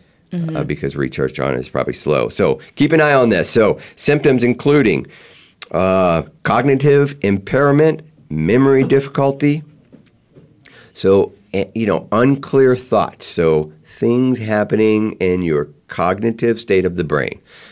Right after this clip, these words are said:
Speaker 2: You see a diminished capacity there, go seek, uh, some, uh, medical attention.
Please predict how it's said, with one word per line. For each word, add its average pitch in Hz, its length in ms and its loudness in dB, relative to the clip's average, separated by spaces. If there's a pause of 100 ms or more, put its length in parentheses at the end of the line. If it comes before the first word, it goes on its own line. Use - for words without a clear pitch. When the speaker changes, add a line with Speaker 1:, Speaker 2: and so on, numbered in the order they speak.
(120)
Speaker 2:
You 87 120 -2
see 131 240 0
a 135 60 4
diminished 107 460 0
capacity 107 580 0
there, 107 480 2 (880)
go 82 160 0
seek, 80 380 -4 (160)
uh, 73 320 0
some, 69 540 -4 (540)
uh, 58 280 -8
medical 80 340 -6 (460)
attention. - 480 -6